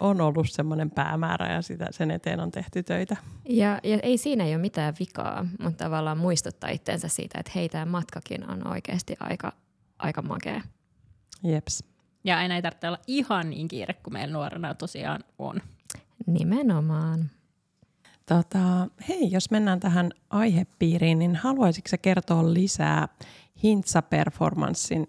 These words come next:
Speaker 1: missiosta?
Speaker 2: Joo. Ähm, meidän missio on auttaa ihmisiä elämään parempaa elämää ja sitä kautta suoriutumaan paremmin. Meidän isä, joka perusti tämän firman, puhuu paljon siitä, miten hyvin, ähm,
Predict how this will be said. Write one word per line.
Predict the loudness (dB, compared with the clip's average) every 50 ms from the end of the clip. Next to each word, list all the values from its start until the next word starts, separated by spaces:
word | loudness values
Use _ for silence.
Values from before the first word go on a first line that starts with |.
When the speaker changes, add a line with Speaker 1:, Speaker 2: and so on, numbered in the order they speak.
| -4
Speaker 1:
missiosta? | -2 0 0 0 0 -2 -6 -6 -10 -12 -14 -14 -14 -14 -20 -20 _ _ _ -20 -20 -20 -20 _ _ 0
Speaker 2:
Joo. | 2 2 2 0 -2 -6 -10 _ _ _ _ _ _ -2
Ähm, | 0 0 0 0 0 0 -2 -4 -6 -10 _ _ _ _ _ -2
meidän | 0 2 2 2
missio | 2 0 0 0 0 -2
on | -2 0
auttaa | 0 -2 -2 -4 _ -2 -2 0 0 -2 -4 -8 _ _ -2
ihmisiä | 0 2 2 0 0 -2 -4 -6 -4 -2
elämään | -2 -2 -2 -2 -4 -4 -4
parempaa | -2 -2 -2 -4 -4 -6 -4 0
elämää | 2 4 4 4 4 4 2 0 -2 _ _ _ _ _ _ -20 _ _ _ -2
ja | -2
sitä | -2 0 -2 -2
kautta | -4 -4 -6 -6 -6
suoriutumaan | -6 -6 -6 -6 -6 -6 -6 -6 -6 -4 -6 -6
paremmin. | -6 -6 -6 -6 -6 -4 -4 -2
Meidän | -2 0 0 0 0 -2 -4 _ _
isä, | -2 0 0 0 -4 -4 -6 -12 _ _ _ _ _ _ _ _ _ -4
joka | -2 -2 -2
perusti | -2 -2 -2 -2 -4 -4 -4 -4
tämän | -2 -2 -2
firman, | -2 -2 -2 -2 0 0 0 0 0
puhuu | 0 0 0 0 -2 -4
paljon | -4 -2 -2 0 0 0 0 0
siitä, | -2 -4 -4 -4
miten | -4 -2 0 0 2 2
hyvin, | 2 2 2 0 -2 -4 -6 _ _ _ _ -6
ähm, | -4 -2 -2 -2